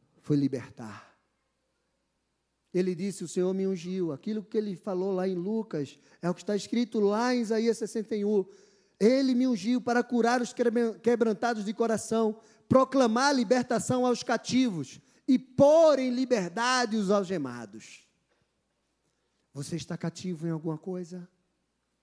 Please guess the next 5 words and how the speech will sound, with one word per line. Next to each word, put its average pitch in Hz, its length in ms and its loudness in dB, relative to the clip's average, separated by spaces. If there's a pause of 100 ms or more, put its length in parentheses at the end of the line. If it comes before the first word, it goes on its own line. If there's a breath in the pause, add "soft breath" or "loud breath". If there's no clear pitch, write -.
(400)
Você 170 220 -4
está 175 200 -8
paralisado 175 680 -4
pelo 180 220 -6
medo? 180 480 -8